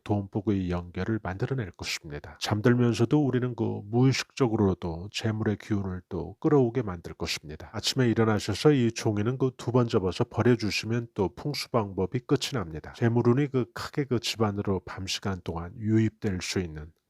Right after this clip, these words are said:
돈복을 크게 그 불러들이는 그 멋진 풍수적인 조치가 되어줍니다. 돈복을 부르는 이런 그 풍수 의식을 우리가 또 반복을 해서 또 해주게 되면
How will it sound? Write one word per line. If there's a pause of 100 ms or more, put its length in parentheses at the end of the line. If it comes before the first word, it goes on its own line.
돈복을
크게
그
불러들이는
그
멋진
풍수적인
조치가
되어줍니다.
돈복을
부르는
이런
그
풍수
의식을
우리가
또
반복을
해서
또
해주게
되면